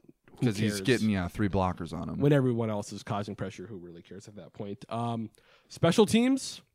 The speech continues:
Speaker 1: we can just go over this quick. Once again, uh, I think I said it last week. I'll say it again. We have not had, we had a bit of an issue on the snap and the
Speaker 2: Ah,
Speaker 1: hold
Speaker 2: yep.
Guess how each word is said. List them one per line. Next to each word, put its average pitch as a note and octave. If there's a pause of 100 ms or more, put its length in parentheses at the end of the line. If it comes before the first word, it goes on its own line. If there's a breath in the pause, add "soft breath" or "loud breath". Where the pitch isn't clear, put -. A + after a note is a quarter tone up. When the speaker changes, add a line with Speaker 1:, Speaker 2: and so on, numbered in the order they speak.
(720)
Speaker 1:
we C3
can D3+
just F3+
go G#3
over G#3
this G#3+
quick. -
Once G3
again, A#3 (560 soft breath)
uh, C#3+
I D3
think E3+
I F#3+
said G3
it F#3+
last G3
week. G#3
I'll F3+
say F#3+
it F#3
again. F#3+
We D3
have C#3
not C#3
had, D#3
we C3+
had D3
a A2+
bit F#3+
of G#3
an G#3+
issue A#3 (220)
on D3
the C3+
snap E3+
and C#3
the C3+
Speaker 2:
Ah, A#2
Speaker 1:
hold G3+
Speaker 2:
yep. G#2